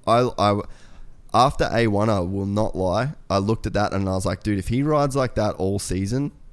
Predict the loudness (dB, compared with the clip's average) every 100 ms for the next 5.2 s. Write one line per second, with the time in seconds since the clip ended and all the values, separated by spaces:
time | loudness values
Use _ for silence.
0 | -20 -20 -20 -20 -6 -4 0 0 -2 -2
1 | -2 0 -2 -2 -4 -6 -10 -12 -14 -20
2 | -20 -20 -20 -20 -20 -20 -20 -20 -20 -18
3 | 0 2 2 0 0 2 0 0 0 0
4 | -2 -10 -20 -20 _ -18 -4 -2 0 -2
5 | -4